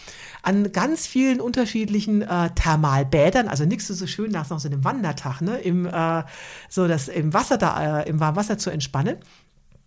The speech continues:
Und Ungarn ist ja mit eines der billigsten Länder in der E U. Das heißt, ein Euro Kaufkraft in Deutschland ist ein Euro achtundsiebzig in Ungarn.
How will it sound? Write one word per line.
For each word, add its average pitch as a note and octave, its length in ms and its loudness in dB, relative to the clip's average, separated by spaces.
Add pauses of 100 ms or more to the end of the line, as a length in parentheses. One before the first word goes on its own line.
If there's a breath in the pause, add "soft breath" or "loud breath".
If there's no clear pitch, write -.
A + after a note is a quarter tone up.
(400)
Und G#3 160 4
Ungarn C#4 360 2
ist - 200 -2
ja A#3+ 160 4 (220 loud breath)
mit A3+ 300 4
eines A3+ 200 -2
der G#3 120 2
billigsten C4 460 -2
Länder A3 240 0
in G#3+ 100 4
der G#3 140 4
E - 60 -8
U. G3+ 260 2 (360 loud breath)
Das E3+ 180 -6
heißt, G#3 360 -2
ein B3+ 200 2
Euro A3 220 2
Kaufkraft A3 600 0
in G3 120 0
Deutschland G#3 420 2
ist G#3+ 180 -4
ein A#3 200 2
Euro G3+ 220 0
achtundsiebzig F3 520 -4
in F#3 80 0
Ungarn. C#3+ 320 4